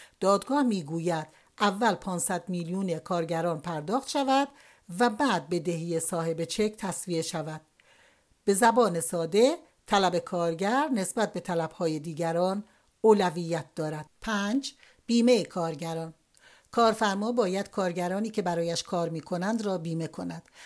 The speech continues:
حتی اگر کارگری برای یک روز استخدام شده باشد. در این مورد نیز در بخش‌های بعدی توضیح خواهیم داد. شش، تسلیم گواهی انجام کار.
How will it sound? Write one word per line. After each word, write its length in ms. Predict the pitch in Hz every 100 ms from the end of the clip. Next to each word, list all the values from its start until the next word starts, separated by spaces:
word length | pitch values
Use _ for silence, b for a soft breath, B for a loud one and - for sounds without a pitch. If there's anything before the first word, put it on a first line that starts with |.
| B
حتی 300 | 320 320 285
اگر 280 | 254 262
کارگری 540 | 247 202 175 165 196 208
برای 320 | 175 175 185
یک 300 | 190 220 226
روز 220 | 180 160
استخدام 520 | 160 - 175 - 170
شده 260 | 156 170 156
باشد. 360 | 156 156 185 - _ B B B
در 120 | 208 202
این 120 | 196
مورد 300 | 190 180 220 262
نیز 200 | 254 240
در 180 | 214 175
بخش‌های 480 | 160 160 - 175 165
بعدی 440 | 165 160 147 190
توضیح 460 | 202 185 165 170 135
خواهیم 360 | - 151 151
داد. 300 | 147 - - _ b b b b b
شش، 500 | - 208 214 339 - -
تسلیم 480 | 202 - 214 226
گواهی 520 | 220 185 170 170 175 185
انجام 420 | 165 151 160 160
کار. 280 | - 202